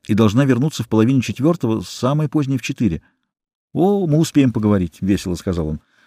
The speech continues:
«А вот и машина. Давайте сядем». Он осторожно огляделся кругом, окликнул шофера, и когда машина подъехала, они быстро сели в нее. «Перт Амбой», — сказал Юджин, и шофер дал полный ход. Теперь им нечего было беспокоиться.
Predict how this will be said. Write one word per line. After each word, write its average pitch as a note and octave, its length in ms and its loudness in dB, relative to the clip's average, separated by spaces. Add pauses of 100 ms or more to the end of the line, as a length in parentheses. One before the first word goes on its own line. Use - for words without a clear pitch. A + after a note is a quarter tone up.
(140)
«А A#2+ 100 -4
вот D3 140 2
и C3 40 2
машина. A2 340 4
Давайте C3 300 0
сядем». C#2+ 340 -4 (480)
Он A2 120 4
осторожно A2 440 2
огляделся F#2 420 0
кругом, A2+ 480 0 (140)
окликнул F#2+ 440 0
шофера, C3+ 440 -2
и G2 40 -2
когда G2+ 260 2
машина G2+ 320 2
подъехала, C#3 560 0
они A#2+ 200 4
быстро A#2 280 -4
сели F2+ 280 -2
в D2+ 60 -8
нее. C#2 180 -8 (1080)
«Перт C3 280 0
Амбой», — G#2+ 360 4
сказал F2 300 0
Юджин, C#3+ 400 2 (160)
и G2+ 80 0
шофер C3 360 0
дал F2+ 240 2
полный E2+ 360 -2
ход. - 280 -2 (1080)
Теперь - 240 2
им A2+ 120 6
нечего C3 340 2
было G2 200 2
беспокоиться. A2+ 680 0